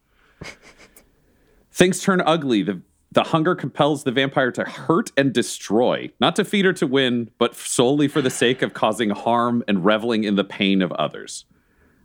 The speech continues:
Uh, this often means physical harm, and I'm gonna say, based on this scene, it means physical harm because it's already a physical confrontation. Uh, any actions not immediately resulting in someone or something getting harmed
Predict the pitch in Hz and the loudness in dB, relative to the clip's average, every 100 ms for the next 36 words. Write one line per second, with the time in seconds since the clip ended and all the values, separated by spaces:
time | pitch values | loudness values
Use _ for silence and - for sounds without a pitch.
0 | - 85 82 82 78 76 _ _ 87 101 | 0 2 4 2 0 -4 _ _ -2 0
1 | 95 - 107 113 - 175 147 104 123 139 | 0 0 0 0 0 -2 0 -2 0 2
2 | 151 190 175 143 185 175 170 175 175 165 | 2 2 2 2 0 2 0 0 0 0
3 | 196 - 127 120 - _ _ 165 143 110 | 0 0 0 0 -6 _ _ 2 2 0
4 | 95 - 110 113 123 131 120 120 123 143 | 0 0 0 0 0 0 -2 0 0 0
5 | 117 117 104 95 87 87 87 80 82 - | -2 0 2 2 0 0 -2 -2 -4 -4
6 | 73 82 78 92 82 73 - _ - - | -2 -4 0 0 0 -4 -8 _ -20 -20
7 | _ _ _ _ 104 104 104 104 98 - | _ _ _ _ 4 4 2 2 -2 -6
8 | _ _ _ _ _ _ _ - 151 208 | _ _ _ _ _ _ _ 0 2 2
9 | 214 131 147 151 160 120 131 131 117 123 | 0 0 0 0 -2 0 0 2 2 2
10 | 151 143 131 104 113 117 127 120 98 95 | 2 2 0 2 0 0 -2 0 -2 0
11 | 120 135 139 104 98 127 123 143 113 110 | 0 2 0 0 -2 -2 0 0 2 2
12 | 95 92 113 110 107 101 | 0 -2 0 2 0 -2